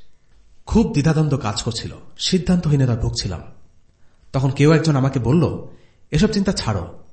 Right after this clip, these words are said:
আমি কসম করে বলছি, যে লোক মুহাম্মাদের দিন গ্রহণ করে আর ইসলামের সাক্ষ্য দেয়,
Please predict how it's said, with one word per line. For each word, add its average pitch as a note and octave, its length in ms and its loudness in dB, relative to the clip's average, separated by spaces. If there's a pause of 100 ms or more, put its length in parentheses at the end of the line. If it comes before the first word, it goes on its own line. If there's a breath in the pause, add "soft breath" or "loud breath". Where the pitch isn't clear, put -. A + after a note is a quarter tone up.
আমি B2 180 -2
কসম D#3 260 2
করে E3 160 2
বলছি, - 400 0 (560 soft breath)
যে F#3 340 4
লোক F#3 240 2
মুহাম্মাদের E3 540 0
দিন C#3+ 200 2
গ্রহণ C3+ 240 2
করে D#3 300 2
আর A#2+ 180 -4
ইসলামের C#3+ 320 0
সাক্ষ্য A#2+ 360 -2
দেয়, A#2 260 -4